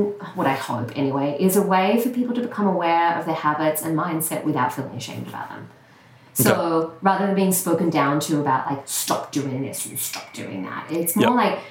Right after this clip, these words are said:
Speaker 1: "Why don't we explore this, pause it for a little bit, and then you can make a more educated decision on whether it works for you or not."
Speaker 2: So what's, okay, so that, that, and I think that's it, that's the approach that we all kinda need right now, 'cause I, I have a sense, and I'm sure you would agree, particularly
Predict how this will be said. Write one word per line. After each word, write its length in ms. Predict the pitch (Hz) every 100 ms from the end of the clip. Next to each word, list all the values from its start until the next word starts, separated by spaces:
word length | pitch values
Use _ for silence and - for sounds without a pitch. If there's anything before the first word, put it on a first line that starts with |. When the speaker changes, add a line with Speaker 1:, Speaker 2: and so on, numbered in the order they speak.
| - -
Speaker 1:
"Why 100 | 247
don't 140 | -
we 60 | 254
explore 340 | - - 208
this, 440 | 240 415 440 - - - -
pause 320 | - 220 254 -
it 120 | -
for 60 |
a 40 | 180
little 160 | 151 143
bit, 340 | 151 240 - - -
and 140 | 180
then 120 | 165 175
you 60 |
can 80 | 180
make 180 | 156 -
a 20 |
more 160 | 165 131
educated 420 | 139 147 156 135
decision 340 | 139 143 135 127
on 60 |
whether 160 | 120 104
it 100 | -
works 260 | - -
for 60 | -
you 80 | -
or 60 |
not." 260 | - - - - _ _ _ - _ _ _ - -
Speaker 2:
So 140 | - 135
what's, 320 | 147 - - -
okay, 160 | 101 82
so 220 | - 104
that, 260 | 113 -
that, 240 | 113 110 -
and 240 | 107 101
I 80 | 95
think 180 | 135 117
that's 220 | 92 -
it, 240 | 85 - -
that's 220 | 92 -
the 100 | 104
approach 400 | 87 - 85 -
that 180 | - -
we 140 | 90
all 320 | 90 87 82 85 _
kinda 360 | - 98 87 85
need 300 | 82 90 87
right 180 | 85 87
now, 140 | 120
'cause 180 | - 87 90
I, 100 | 92
I 20 |
have 320 | - 110 110
a 40 | 120
sense, 380 | - 78 - 82
and 80 | 82
I'm 60 |
sure 180 | - 95
you 120 | 90
would 100 | 82
agree, 240 | 76 82 80
particularly 500 | - - - 80